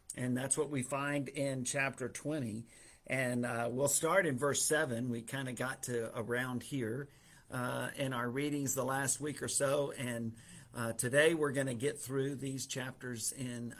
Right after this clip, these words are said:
Acts, starting in chapter twenty. And in, um,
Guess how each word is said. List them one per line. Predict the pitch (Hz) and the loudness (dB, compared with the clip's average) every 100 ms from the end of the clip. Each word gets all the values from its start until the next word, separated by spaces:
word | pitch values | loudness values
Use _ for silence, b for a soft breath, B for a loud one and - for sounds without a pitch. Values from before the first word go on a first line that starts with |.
| - | -6
Acts, | 123 123 - | -4 -4 -2
starting | - 123 123 120 | -2 0 -2 -4
in | 117 | -4
chapter | 110 127 123 120 | -2 -2 -2 -6
twenty. | 110 156 156 127 117 120 B B B | -6 -2 0 0 -2 -6 B B B
And | - 143 143 143 | -2 2 2 0
in, | 151 147 143 139 139 | 2 4 6 2 0
um, | 135 135 123 117 113 | -2 0 0 -2 -6